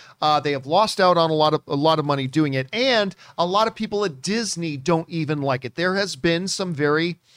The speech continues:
well-known amongst the industry inside fighting going on over at Disney regarding the premium access sort of thing. At least that's what a lot of us have been told. Well, apparently,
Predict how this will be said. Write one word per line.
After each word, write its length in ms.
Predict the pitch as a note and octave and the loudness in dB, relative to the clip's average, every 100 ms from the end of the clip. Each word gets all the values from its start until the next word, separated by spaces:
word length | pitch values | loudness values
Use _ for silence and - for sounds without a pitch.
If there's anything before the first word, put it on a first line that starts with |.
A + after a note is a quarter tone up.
| - - - - - | -20 -20 -20 -20 -14
well-known 800 | C#3+ A3 C4+ C4+ A#3+ A3 G3+ G3 | 0 4 4 2 0 2 2 0
amongst 360 | F#3 F#3 - | 0 -2 -2
the 80 | G3 F3 | -2 0
industry 680 | E3 D3+ - C#3+ C3+ C3+ C3 _ _ | 0 -2 -2 -4 -4 -6 -8 _ _
inside 640 | G#3 A3+ - G3+ F#3+ F#3+ | -4 -2 0 2 2 -2
fighting 420 | - F3 E3+ E3 | -2 0 0 -2
going 260 | D#3+ D#3+ D#3 | 0 0 0
on 200 | D3 D3 | -2 -2
over 200 | C#3 C#3+ | -2 -4
at 100 | C#3 | -2
Disney 360 | C3+ C3 C3+ C3 | -4 -4 -6 -4
regarding 560 | D#3 C#3+ D#3 D#3 D#3+ | -6 0 2 2 0
the 100 | D#3 | -6
premium 560 | D3+ C#3+ B2+ C3 B2+ C3 _ | -6 -6 -2 -2 -4 -10 _
access 400 | G3+ G#3+ - C3+ | -2 -2 -2 -4
sort 200 | - C3 | -4 -6
of 60 | A#2 | -6
thing. 200 | A2 A#2 | -10 -8
At 80 | C3+ | -6
least 200 | D3+ D3+ | -6 -2
that's 240 | C#3+ C3+ | -4 0
what 140 | C#3 | -4
a 60 | C3+ | -2
lot 240 | B2+ A#2+ | -2 -2
of 80 | A#2 | -2
us 100 | A#2+ | -8
have 80 | - | -10
been 140 | A2 | -14
told. 340 | G#2+ F3+ B2 - _ _ _ _ _ _ - _ - _ _ | -4 -2 -2 -6 _ _ _ _ _ _ -20 _ -20 _ _
Well, 320 | D3+ B3 C4+ C4 | 2 4 4 0
apparently, 920 | - - C4 F4 D4 D3 B2+ A2+ | -6 -2 2 2 2 -2 -4 -6